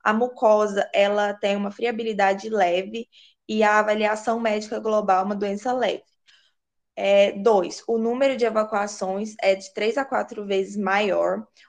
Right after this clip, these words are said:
o sangramento retal, ele é óbvio, vai ter, a mucosa, ela tem uma friabilidade moderada.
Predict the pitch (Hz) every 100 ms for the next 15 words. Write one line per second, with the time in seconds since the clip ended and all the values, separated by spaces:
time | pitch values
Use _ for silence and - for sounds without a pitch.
0 | - - 226 220 214 208 226 247 254 226
1 | 202 196 202 202 - _ 202 190 175 190
2 | 214 202 196 233 - 180 180 - _ _
3 | - 214 233 247 240 208 196 - 208 202
4 | 202 202 202 233 247 226 220 214 196 185
5 | 196 202 196 196 247 214 -